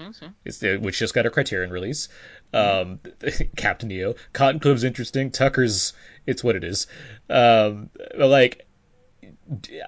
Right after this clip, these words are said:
Speaker 2: I look at Jack as his worst film, and I, and I, people can often regard Coppola as, like, having, like, a bunch of crap besides the, you know, the very notable films, but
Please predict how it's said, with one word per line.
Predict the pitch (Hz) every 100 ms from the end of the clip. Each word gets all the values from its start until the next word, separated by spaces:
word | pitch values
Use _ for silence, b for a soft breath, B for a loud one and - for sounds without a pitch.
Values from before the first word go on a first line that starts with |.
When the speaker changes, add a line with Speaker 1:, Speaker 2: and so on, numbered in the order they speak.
| _ 147
Speaker 2:
I | 147
look | 233 262
at | 101
Jack | 95 143 220 269
as | 131
his | 135
worst | 117 123 -
film, | 196 254 180
and | 131
I, | 127
and | 127 123 123
I, | 120 127 - - _
people | - 262 185
can | 156 131
often | 143 143
regard | 123 110 135 151 -
Coppola | 120 151 110
as, | 98 -
like, | 92 110
having, | 101
like, | 92 90
a |
bunch | 85 101 107
of | 104
crap | - 107 -
besides | 92 - 104 101
the, | - 90
you | 104
know, | 82
the | 80
very | 87 90 87
notable | 95 147 107
films, | 104 107
but | 101 110